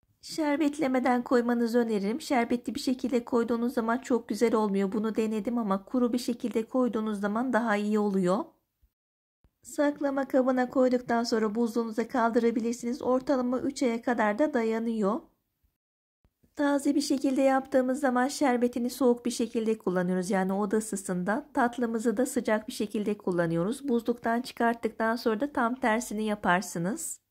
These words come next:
Daha detaylı bir şekilde söylemek gerekirse kurabiyeyi çıkarttıktan sonra buzu çözülsün.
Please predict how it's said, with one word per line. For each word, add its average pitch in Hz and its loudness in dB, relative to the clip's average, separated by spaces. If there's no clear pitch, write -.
Daha 285 0
detaylı 262 2
bir 262 -2
şekilde 240 0
söylemek 233 0
gerekirse 220 -2
kurabiyeyi 240 2
çıkarttıktan 226 -2
sonra 226 2
buzu 220 0
çözülsün. 208 -2